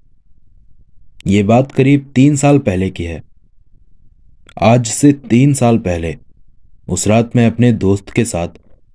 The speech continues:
पार्टी कर रहा था। पार्टी में मौज मस्ती अपनी चरम सीमा पर पहुंच चुकी थी और मेरे कुछ नए दोस्त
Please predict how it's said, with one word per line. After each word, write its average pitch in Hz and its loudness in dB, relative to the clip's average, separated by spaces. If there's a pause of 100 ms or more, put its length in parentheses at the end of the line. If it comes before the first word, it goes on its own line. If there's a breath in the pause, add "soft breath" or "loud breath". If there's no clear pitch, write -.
पार्टी 104 0
कर 101 -4
रहा 87 -6
था। 85 -12 (1200)
पार्टी 101 0
में 120 2
मौज 98 0
मस्ती 104 -2 (380)
अपनी 120 0
चरम 120 0
सीमा 104 0
पर 113 -2
पहुंच 92 -4
चुकी 92 -6
थी 78 -10 (1200)
और 104 -2 (300)
मेरे 127 2
कुछ 143 -2
नए 101 0
दोस्त 101 -2